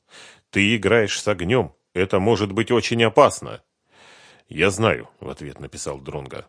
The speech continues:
"но это наш единственный выход остаться живыми". Вейдеманис согласно кивнул, убирая конверт в карман. Они прошли на кухню. "Как твоя поездка?"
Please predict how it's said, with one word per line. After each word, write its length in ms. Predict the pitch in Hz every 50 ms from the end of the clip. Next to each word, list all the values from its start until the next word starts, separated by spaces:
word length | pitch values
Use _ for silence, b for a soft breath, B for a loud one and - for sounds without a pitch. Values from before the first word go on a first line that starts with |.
| _ _ _ _ _ _ _ _
"но 240 | 76 80 90 - -
это 240 | 101 92 90 - 104
наш 240 | 101 98 87 - -
единственный 720 | 87 82 85 78 87 107 123 - - - 107 104 104 107
выход 360 | 98 104 120 101 - 87 80 -
остаться 480 | 82 - - - 95 82 - - 76
живыми". 500 | 67 - 82 82 78 78 69 69 65 - _ _ _ _ _ _ _ _ _ _ _ _ _ _ _ _ _ _ _ _ _ _
Вейдеманис 680 | - - 78 85 80 87 90 92 101 110 107 101 87 -
согласно 580 | - - 104 90 92 92 98 - - 98 87
кивнул, 500 | - - 101 90 98 104 90 71 67 - _ -
убирая 440 | 80 76 78 85 80 78 78 73
конверт 460 | 71 - 80 69 71 85 90 85 78 -
в 100 | - -
карман. 440 | - 90 85 85 78 71 - - _ _ _ _ _ _ _ _
Они 240 | 73 82 85 92
прошли 400 | 90 - 82 90 - - 90 90
на 140 | 87 85 85
кухню. 480 | - - - - - - 69 - - _ _ _ B B B B B B B B B B B B B B
"Как 240 | - 147 156 - -
твоя 240 | - 113 120 113
поездка?" 640 | 101 - 131 139 147 147 117 - - - - -